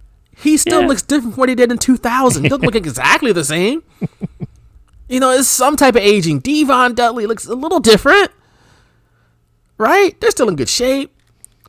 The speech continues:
Speaker 1: but they look different. They look, you can tell there's some type of aging there. It's just a little bit. R-Truth hasn't aged a day. It's scary.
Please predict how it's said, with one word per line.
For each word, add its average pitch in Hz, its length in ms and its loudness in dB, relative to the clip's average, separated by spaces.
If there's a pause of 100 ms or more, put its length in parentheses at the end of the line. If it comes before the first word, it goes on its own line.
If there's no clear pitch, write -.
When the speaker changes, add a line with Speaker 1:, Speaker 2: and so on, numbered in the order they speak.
(200)
Speaker 1:
but 247 100 -8
they 302 80 -2
look 302 160 0
different. 247 320 0 (600)
They 220 100 0
look, 247 280 -8
you 233 60 -10
can 247 120 -4
tell 214 400 4
there's 180 200 0
some 226 200 -2
type 202 180 2
of 165 80 2
aging 147 400 0
there. 78 300 -12 (240)
It's - 140 -12
just 277 140 -4
a 247 40 -4
little 240 220 4
bit. 110 260 -2 (480)
R-Truth 269 320 6
hasn't 185 240 4
aged 175 240 4
a 143 40 -2
day. 110 340 -6 (180)
It's 196 160 2
scary. 143 580 2